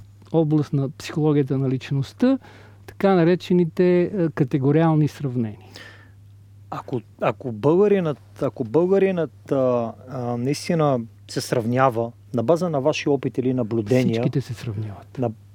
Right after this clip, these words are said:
Speaker 2: често по какво се сравняваме? И доколко е меродавно това сравнение?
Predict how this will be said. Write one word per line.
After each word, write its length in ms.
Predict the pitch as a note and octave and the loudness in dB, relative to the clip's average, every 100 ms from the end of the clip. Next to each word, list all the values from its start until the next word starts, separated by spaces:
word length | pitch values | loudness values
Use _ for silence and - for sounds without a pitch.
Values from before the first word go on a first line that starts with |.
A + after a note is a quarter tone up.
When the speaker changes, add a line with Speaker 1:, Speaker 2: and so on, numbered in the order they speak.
| - | -14
Speaker 2:
често 480 | - F#3 - - C3 - - | 0 0 0 -6 -6 -8 -6
по 100 | C3 | -6
какво 280 | - A#2 F3 | -4 -2 -2
се 140 | - F3 | -4 -6
сравняваме? 680 | F#3 C#3 C3+ G#2+ G2+ - - - - | -4 -2 -2 -4 -6 -12 -20 -20 -2
И 80 | C#3 | 0
доколко 600 | B2+ C#3+ D#3 - D#3 C#3+ | 0 2 0 2 2 4
е 120 | C3+ | 2
меродавно 640 | C3 B2 G#2+ B2 A2+ A2 G2 - | 2 0 2 2 2 0 -4 -4
това 260 | A#2 A2+ | 0 0
сравнение? 520 | A2 A2+ G#2+ A2+ A2 | 0 -4 -6 -6 -8